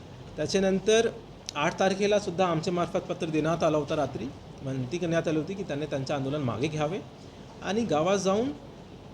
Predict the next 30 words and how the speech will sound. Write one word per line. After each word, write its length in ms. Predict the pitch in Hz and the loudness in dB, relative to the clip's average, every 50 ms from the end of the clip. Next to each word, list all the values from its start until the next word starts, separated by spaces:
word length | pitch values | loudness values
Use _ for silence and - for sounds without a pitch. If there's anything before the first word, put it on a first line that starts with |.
| - - - - - - - - - - | -18 -18 -18 -18 -18 -18 -16 -16 -8 -2
दोन्ही 200 | 123 139 170 214 | 0 2 4 4
पक्षाने 340 | 208 - - - 190 190 214 | 4 2 0 0 0 0 0
सोबत 240 | 214 - 139 151 175 | 0 0 0 0 0
बसून 320 | 160 156 147 - - 247 294 - - - - - - - - - - | 0 0 -2 -2 -2 -4 -6 -8 -12 -16 -18 -18 -18 -18 -16 -12 -10
याच्यात 360 | 156 147 - 208 - - 156 | -8 -6 -4 -6 -6 -6 -4
मार 180 | 151 160 160 156 | 0 2 2 2
काढायचा. 420 | - 131 107 92 92 82 - - - - - - - - - - - - - - - - - - - | 2 2 2 0 0 -4 -8 -10 -12 -14 -14 -16 -16 -16 -16 -16 -16 -16 -16 -16 -18 -18 -16 -12 -6
त्याच्यानंतर 360 | 139 139 180 190 190 190 214 | -2 0 0 2 2 2 4
नऊ 220 | 160 143 170 208 - 214 | 4 4 4 4 6 6
तारखेला 280 | 202 190 185 208 214 196 | 4 4 4 4 4 4
शेवटची 400 | - - 156 160 185 185 - 196 | 4 2 2 2 2 0 0 0
मीटिंग 320 | 190 175 - 190 190 190 - - | 0 0 0 0 -2 -2 -4 -4
इथे 160 | 143 - 175 | -4 -2 0
झाली 200 | 156 156 156 160 | 2 4 4 4
होती 160 | 160 156 202 | 4 2 0
पालकमंत्र्यांच्या 840 | 196 180 139 139 147 - - 143 139 123 147 147 147 - 196 170 - | 0 0 0 0 0 -2 -2 -4 -4 -2 -2 -4 -4 -4 -4 -6 -6
अध्यक्षतेखाली, 600 | 120 113 110 117 - - 143 131 135 139 131 156 | -6 -6 -4 -6 -6 -6 -6 -6 -4 -4 -4 -4
ज्याचे 260 | 185 185 175 - 220 | -4 -4 -4 -2 -2
दोन्ही 300 | 190 175 208 220 240 254 | 0 4 6 8 8 8
ग्रुप 380 | 220 - - - - 170 214 - - - - - - - - - - | 6 4 0 -6 0 2 2 2 2 -2 -12 -16 -18 -18 -10 -2 2
हजर 240 | 156 156 175 202 190 | 4 6 8 8 8
होते 300 | 170 135 127 190 220 - - - - - - - - - | 8 6 4 0 -4 -6 -8 -16 -16 -18 -18 -18 -14 -8
आणि 200 | - 160 185 214 | -2 2 2 2
पालकमंत्र्यांनीसुद्धा 920 | 202 - 160 170 190 190 196 196 185 196 214 220 214 - 202 180 175 202 202 | 4 4 4 4 4 4 2 2 2 4 4 2 2 0 0 2 2 2 4
त्यांना 400 | 202 190 175 175 185 190 196 185 - - - - - | 4 2 2 4 4 4 2 2 -2 -6 -12 -10 -4
हे 280 | 151 160 185 202 202 185 - - - - - - | 0 4 6 6 6 4 2 -2 -12 -14 -14 -8
मार्ग 260 | 147 151 156 160 165 160 | -4 0 2 2 2 0
सुचवला 420 | - 160 - 160 143 151 190 226 | -2 -2 0 2 2 2 2 0
की 380 | 226 - - - 233 247 254 - - - - - - - - - - - - - | 0 -2 -6 -8 -8 -6 -8 -8 -12 -16 -18 -16 -16 -16 -14 -14 -14 -14 -8 -4
गावात 400 | 156 147 151 165 175 202 220 233 | 0 2 2 4 6 6 6 6